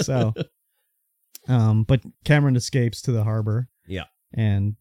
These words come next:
Speaker 1: gets away to Pakistan. I was wondering, like, "Oh, is this where there's gonna be, like, who's waiting at the harbor?"
Speaker 2: Yeah.
Speaker 1: Like, who's gonna be the, his guide? Like, is it gonna be, I don't know, like, what there could have been, like,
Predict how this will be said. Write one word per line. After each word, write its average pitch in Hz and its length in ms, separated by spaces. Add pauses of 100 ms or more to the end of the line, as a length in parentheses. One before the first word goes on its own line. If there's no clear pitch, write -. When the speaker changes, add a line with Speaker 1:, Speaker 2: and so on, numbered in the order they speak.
(180)
Speaker 1:
gets 120 240
away 110 160
to 107 80
Pakistan. 110 500 (360)
I 147 120
was 208 200
wondering, 165 420
like, 117 200
"Oh, 165 180
is 117 100
this 147 220
where 175 100
there's 165 160
gonna 151 160
be, 139 160
like, 117 140
who's 185 240
waiting 160 240
at 151 100
the 117 60
harbor?" 110 480 (120)
Speaker 2:
Yeah. 110 380
Speaker 1:
Like, 139 220
who's 196 220
gonna 202 180
be 180 140
the, 151 260
his 123 200
guide? 120 400
Like, 113 240 (520)
is 131 120
it 139 60
gonna 135 200
be, 127 200
I 135 100
don't 123 140
know, 110 160
like, 107 220
what 131 200
there 113 280 (160)
could 147 120
have 120 100
been, 117 260
like, 107 280